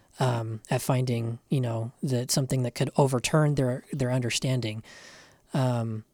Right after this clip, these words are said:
so that to me, that, that commitment to trying to prove something true that you, you want to be true or that you already believe, that, that alone seems to be antithetical to the scientific method.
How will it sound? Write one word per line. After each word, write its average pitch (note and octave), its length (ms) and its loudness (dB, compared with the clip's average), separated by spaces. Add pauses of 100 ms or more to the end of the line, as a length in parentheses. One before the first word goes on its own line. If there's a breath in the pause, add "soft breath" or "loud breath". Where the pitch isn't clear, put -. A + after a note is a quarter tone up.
so C3+ 340 4
that E3 420 2
to - 120 2
me, C3+ 480 2
that, C3 260 2
that C3+ 180 2
commitment D#3 600 4
to B2+ 480 4
trying D3 280 4
to C3 120 -2
prove D3+ 580 4
something - 600 2
true D3 280 4
that C3+ 220 2
you, B2+ 260 2
you C#3 140 0
want C3+ 240 0
to - 80 4
be B2 120 8
true A#2+ 460 -2
or B2 140 0
that A#2+ 180 -2
you C3 100 2
already B2+ 260 2
believe, B2 520 -2 (580 loud breath)
that, C#3+ 380 2
that F3+ 220 6
alone D3 320 6
seems C3 280 0
to - 80 -2
be B2 280 -2 (260)
antithetical C3+ 640 2
to - 180 0
the C3 100 0
scientific B2+ 560 -2
method. A#2+ 340 0